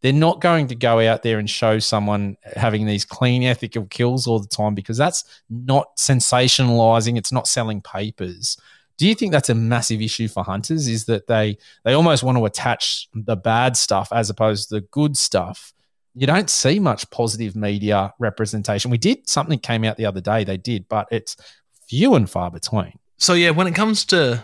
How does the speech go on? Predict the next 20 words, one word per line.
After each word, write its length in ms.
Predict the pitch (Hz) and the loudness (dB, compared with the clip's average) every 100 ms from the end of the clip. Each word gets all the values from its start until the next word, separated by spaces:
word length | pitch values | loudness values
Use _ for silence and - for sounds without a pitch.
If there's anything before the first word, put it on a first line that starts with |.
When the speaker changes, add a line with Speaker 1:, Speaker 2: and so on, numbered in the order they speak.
| - | -6
Speaker 2:
media 480 | 123 123 120 117 107 | 0 2 4 4 2
grabbing 380 | 113 110 113 113 | 0 0 -2 -4
hold 400 | 113 107 110 - | -4 -4 -2 -2
to 400 | 107 107 113 113 - 117 | -2 -2 -4 -6 -10 -4
that 260 | 117 - | -4 -4
type 260 | - 104 - | -4 -4 -4
of 80 | 110 | -4
stuff, 540 | - 92 90 - - - | -2 0 0 -2 -12 -10
you 160 | 117 110 | -6 -6
know, 220 | 110 123 - - - | -6 -8 -10 -20 -10
you 160 | 135 | -4
know, 140 | 120 117 | -2 0
I 140 | 123 | 0
see 260 | - 143 139 | 2 2 2
on 340 | 123 117 123 _ - | 0 -4 -10 _ -16
Facebook 460 | - 117 113 101 - | -2 -2 -2 -6 -4
groups, 380 | 117 127 127 | -2 -2 0
you 160 | 131 123 | 2 2
run 200 | 117 120 | 2 2
a, 300 | 117 113 | 0 -4